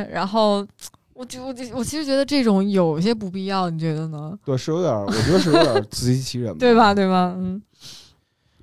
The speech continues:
Speaker 2: 我觉得就是，其实我也看了它里有很多方法，但是它有一个方法，觉得我，我，让我挺着迷的，
Speaker 1: 嗯。
Speaker 2: 就是说它会给自己规定使用手机的时间，然后每个时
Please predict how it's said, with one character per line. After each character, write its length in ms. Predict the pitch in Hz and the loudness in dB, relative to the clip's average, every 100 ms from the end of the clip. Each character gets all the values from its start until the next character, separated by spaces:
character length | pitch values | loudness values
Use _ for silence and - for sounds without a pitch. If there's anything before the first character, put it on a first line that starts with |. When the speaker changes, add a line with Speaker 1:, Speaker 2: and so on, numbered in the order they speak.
| - | -14
Speaker 2:
我 120 | - 107 | 2 6
觉 60 | |
得 140 | 131 208 | 6 6
就 180 | 220 143 | 2 -2
是， 80 | 113 | -2
其 180 | - 185 | -2 0
实 80 | |
我 480 | 214 170 113 107 107 | 0 -2 -2 2 2
也 80 | 170 | 2
看 240 | - - | -2 -4
了 80 | 123 | -4
它 60 | 113 | -4
里 80 | 131 | -4
有 140 | 107 | -4
很 120 | 123 | -4
多 80 | 107 | -6
方 200 | 117 135 | -6 -4
法， 180 | 127 87 | -4 -6
但 140 | 123 147 | -6 -6
是 80 | |
它 80 | 170 | -4
有 180 | 190 98 | -4 -4
一 80 | 101 | -4
个 80 | 139 | -4
方 160 | 180 | -4
法， 140 | 151 95 | -4 -4
觉 160 | 101 | -4
得 100 | 123 | -4
我， 360 | 120 104 104 101 | -4 -4 -4 -2
我， 240 | 113 117 | -4 -4
让 200 | 151 160 135 | 0 2 2
我 40 | |
挺 200 | 160 104 | -2 -6
着 160 | 98 123 | -6 -4
迷 280 | 139 95 | -4 -4
的， 120 | 110 104 | -6 -8
Speaker 1:
嗯。 60 | |
Speaker 2:
就 100 | - | -6
是 80 | 127 | -2
说 100 | 143 160 | 0 2
它 180 | - | 2
会 140 | 190 156 | 2 2
给 100 | 104 | 0
自 160 | - | -4
己 60 | 120 | -6
规 180 | - 151 | -2 -2
定 180 | 147 110 | -2 -6
使 140 | - | -8
用 140 | 95 | -14
手 240 | 98 - 87 | -14 -12 -12
机 160 | 104 | -10
的 100 | 120 | -8
时 240 | 104 - 101 | -8 -8 -10
间， 160 | 123 | -6
然 440 | 127 - _ _ - | -6 -8 _ _ -4
后 100 | 127 | 0
每 200 | 127 98 | 2 2
个 80 | |
时 120 | 98 | 2